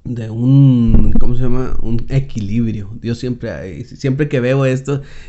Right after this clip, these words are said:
eh, hab-, eh, veo un equilibrio. Por ejemplo, los dones, hablamos de los dones, el, el,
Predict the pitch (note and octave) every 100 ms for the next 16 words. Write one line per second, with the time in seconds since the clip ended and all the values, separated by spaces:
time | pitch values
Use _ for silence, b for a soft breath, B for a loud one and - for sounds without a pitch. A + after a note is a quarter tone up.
0 | B B2 A#2+ A#2 G#2+ A#2 - A2+ A2+ A2+
1 | A#2+ B2 C3+ C3 C3 A2 G#2+ G#2+ G2+ -
2 | b b - C3+ A2 B2 C3 A#2 A#2 C#3
3 | D3 C#3 A2 G#2+ A#2+ B2 B2 A2+ G#2 A2+
4 | A#2+ D3 C#3 A2+ G#2+ E2 A2 G#2+ G2+ G2+
5 | G2+ G2